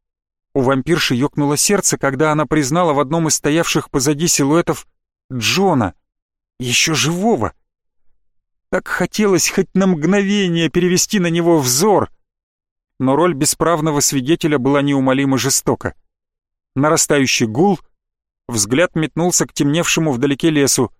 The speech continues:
Там некто в багровом плаще целится из странного приспособления. От него к валуну тянется едва заметный янтарный луч. Дрожь камня под ногами, клубы черного тумана перед лицом, мрак,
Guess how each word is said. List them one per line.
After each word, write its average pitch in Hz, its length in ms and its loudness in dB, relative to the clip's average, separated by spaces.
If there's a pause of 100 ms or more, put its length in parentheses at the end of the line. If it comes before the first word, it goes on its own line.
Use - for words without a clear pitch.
(340)
Там 175 240 -2
некто 160 260 -2
в 131 80 -2
багровом 147 480 0
плаще 147 420 0
целится 165 520 0
из 147 120 0
странного 151 520 0
приспособления. 147 960 -2 (420)
От - 220 -4
него 160 260 2
к - 120 -8
валуну 147 360 2
тянется 165 480 0
едва 143 280 2
заметный 156 500 0
янтарный 151 540 -2
луч. 135 360 0 (1400)
Дрожь 147 480 -2
камня 147 360 0
под 123 160 -2
ногами, 127 540 0 (760)
клубы 156 440 2
черного 151 500 2
тумана 156 440 0
перед 165 240 0
лицом, 165 480 2 (580)
мрак, 151 560 0